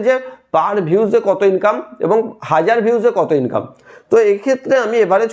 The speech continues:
করলে দেখতে পাচ্ছি per views-এ আমি দু পয়সা, আড়াই পয়সা করে পাচ্ছি, টু পয়েন্ট ফাইভ ওয়ান, অর্থাৎ আড়াই পয়সা করে আমি পাচ্ছি per views, প্রত্যেকটা ভিউজের জন্য। এবং তার সাথে দেখছি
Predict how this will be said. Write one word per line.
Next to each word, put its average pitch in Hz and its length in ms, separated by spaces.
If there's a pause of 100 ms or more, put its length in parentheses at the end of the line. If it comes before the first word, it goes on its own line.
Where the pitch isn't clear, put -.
করলে 240 240
দেখতে 185 260
পাচ্ছি 226 280 (360)
per 170 200 (120)
views-এ 202 340 (160)
আমি 190 160 (600)
দু 202 80 (140)
পয়সা, 240 300 (160)
আড়াই 220 260
পয়সা 220 300
করে 233 200
পাচ্ছি, 151 240 (140)
টু 214 80 (140)
পয়েন্ট 220 280
ফাইভ 190 180 (100)
ওয়ান, 147 140 (380)
অর্থাৎ 226 220 (600)
আড়াই 214 220 (100)
পয়সা 220 360
করে 196 140 (140)
আমি 175 120 (100)
পাচ্ছি 143 280 (180)
per 143 180 (180)
views, 147 240 (100)
প্রত্যেকটা 190 420 (100)
ভিউজের 147 400
জন্য। 135 200 (580)
এবং 240 120 (140)
তার 196 220
সাথে 254 260
দেখছি 226 320